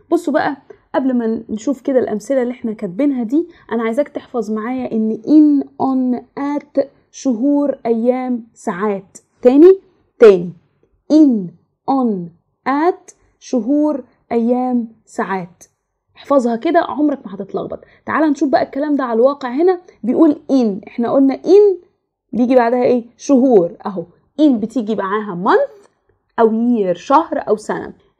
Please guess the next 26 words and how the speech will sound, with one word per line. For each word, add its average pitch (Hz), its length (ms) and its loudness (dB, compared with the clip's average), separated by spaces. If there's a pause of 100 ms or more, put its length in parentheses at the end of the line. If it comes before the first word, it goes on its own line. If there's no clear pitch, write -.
"Her 247 200 8
trip 240 580 -4
is 220 60 -4
going 226 380 2 (140)
to 214 40 -2
start 302 400 0
in 254 260 0
March"، 190 560 -2
رحلتها 254 460 -4
هتبتدي 285 640 -2 (240)
in 359 520 6
March، 208 680 0
خدنا 220 200 -4
حرف 233 220 -8
الجر 254 320 0
in. 185 220 -6 (640)
طيب، - 180 -8 (600)
تعال 214 220 4
على 269 220 2
on. 208 560 -2 (420)
On 262 100 4
بتاخد 240 480 0
الأيام، 262 760 0
يبقى - 260 -14
شهور، 247 520 -2
أيام، 202 540 0